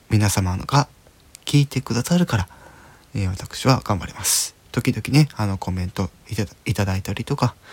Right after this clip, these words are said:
レターいただいたりとか、ね、ライブで頑張ってくださいとか、ね、言ってくださったりします。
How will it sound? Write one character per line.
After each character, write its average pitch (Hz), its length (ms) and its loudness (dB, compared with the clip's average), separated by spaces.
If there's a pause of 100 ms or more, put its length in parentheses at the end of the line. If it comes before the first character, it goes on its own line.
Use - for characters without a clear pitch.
(440)
レ 104 80 -2
タ 101 140 0
ー 92 60 0
い 95 40 -2
た 92 100 -4
だ 117 140 0
い 131 80 0
た - 80 -2
り 147 100 -2
と 151 100 -4
か、 - 280 -4 (760)
ね、 113 240 2
ラ 110 100 2
イ 110 40 0
ブ 110 140 0
で 98 460 -2
頑 104 160 0
張 - 100 -6
っ - 160 -12 (380)
て 101 120 -4
く 90 80 -4
だ 85 100 -6
さ - 140 0
い 131 40 2
と 123 120 -2
か、 - 180 -10 (460)
ね、 110 240 2 (760)
言 82 100 -2
っ - 20 -4
て 90 380 -2
く - 120 -6
だ 92 80 -2
さ 87 120 -2
っ - 20 -8
た - 120 -10
り 85 100 -8
し - 120 -4
ま 90 100 -4
す。 - 240 -2